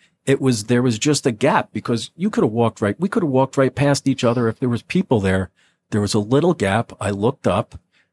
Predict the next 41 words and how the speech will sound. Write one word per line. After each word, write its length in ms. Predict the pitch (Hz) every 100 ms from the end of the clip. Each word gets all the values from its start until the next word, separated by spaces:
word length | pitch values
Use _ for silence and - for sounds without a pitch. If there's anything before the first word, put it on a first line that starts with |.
| -
and 140 | 90
there 180 | 104 117
I 80 | 139
see 300 | - 101 95
him, 220 | 98 117
and 140 | - 87
we're 140 | 90
in 100 | 95
New 80 | 101
York 180 | 101 98
City, 280 | - 120 92
and 100 | 82
I, 140 | 82 - _ _ _
we 100 | 101
looked 300 | 101 117 -
eyes, 560 | 123 117 110 117 - -
and 140 | 95
we're 80 | 101
cops, 500 | 107 139 98 101 - -
so 160 | -
we're 160 | 95 98
on 160 | 95
the 60 | 107
<laughs> 120 | 110
defensive. 600 | 113 110 - - 101 147 - 98 - 92
Who's 140 | - 95
this 120 | 120
guy? 220 | - 110
What's 240 | 110 98 -
his 140 | 101
angle? 420 | 101 117 104 85 - - - -
And, 420 | 90 87 87 92 -
and 200 | 92 92
I 120 | 95
introduced 520 | 101 110 98 110 107
myself, 480 | 110 101 - - 90
and 140 | 98 87
everything 500 | 98 104 98 98 92 -
de-escalated 760 | 104 101 - 107 101 104 95
from 240 | - 92 101
there. 320 | 107 95